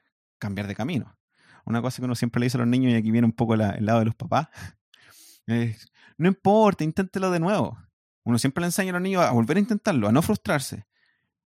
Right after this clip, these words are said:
Bueno, pero también hay un momento en que hay que decirle, "¿Sabe qué? No, usted, usted no sirve para lo que está haciendo, cambie de concepto, cambie de camino", porque evidentemente uno no puede seguir intentando siempre lo mismo si sigue siempre fallando. Hay momentos en que uno tiene que decidir,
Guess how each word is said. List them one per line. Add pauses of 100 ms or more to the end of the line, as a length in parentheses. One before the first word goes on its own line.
(300)
Bueno,
pero
también
hay
un
momento
en
que
hay
que
decirle,
"¿Sabe
qué? (180)
No,
usted, (440)
usted
no
sirve
para
lo
que
está
haciendo, (200)
cambie
de
concepto,
cambie
de
camino",
porque
evidentemente
uno
no
puede
seguir
intentando
siempre
lo
mismo
si
sigue
siempre
fallando.
Hay
momentos
en
que
uno
tiene
que
decidir,